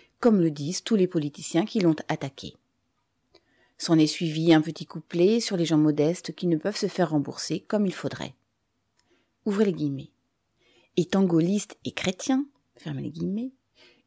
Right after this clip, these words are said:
il ne peut être accusé de prendre des décisions contraires au respect de la personne humaine, a-t-il ajouté, en prenant pour preuve sa réforme de deux mille trois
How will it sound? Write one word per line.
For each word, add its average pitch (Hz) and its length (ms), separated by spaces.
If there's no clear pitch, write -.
il 175 200
ne 151 80
peut 170 220
être - 200
accusé 165 400
de 185 100
prendre 175 380
des 139 120
décisions 151 580
contraires 196 480
au 180 100
respect 175 400
de 208 80
la 170 140
personne 170 380
humaine, 175 520
a-t-il 147 300
ajouté, 151 500
en 202 80
prenant 160 320
pour - 180
preuve 214 460
sa 175 180
réforme 190 540
de 151 120
deux 160 120
mille 170 220
trois - 320